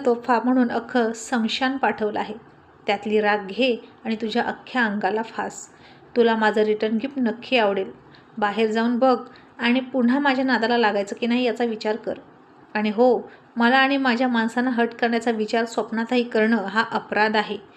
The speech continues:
आणि यापुढे हकीकतमध्ये असा विचार करण्याचा नाद तू सोडून दे," असं म्हणून अर्जुनने फोन ठेवला. आता एमडी खन्नानं पुन्हा त्याच्या हाताखालच्या माणसाला बाहेर पाठवलं.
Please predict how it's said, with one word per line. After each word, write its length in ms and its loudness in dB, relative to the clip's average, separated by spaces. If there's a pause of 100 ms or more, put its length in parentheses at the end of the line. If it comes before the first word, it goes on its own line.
(400)
आणि 220 2
यापुढे 320 4
हकीकतमध्ये 960 2 (480)
असा 320 0
विचार 360 0
करण्याचा 440 -2
नाद 240 0 (140)
तू 80 -2
सोडून 480 -2
दे," 100 -6 (500)
असं 200 -6
म्हणून 260 0
अर्जुनने 440 -2
फोन 300 -4
ठेवला. 360 -2 (480)
आता 200 0
एमडी 340 2 (100)
खन्नानं 280 2
पुन्हा 320 2
त्याच्या 260 -2
हाताखालच्या 480 0
माणसाला 380 0
बाहेर 280 0
पाठवलं. 440 0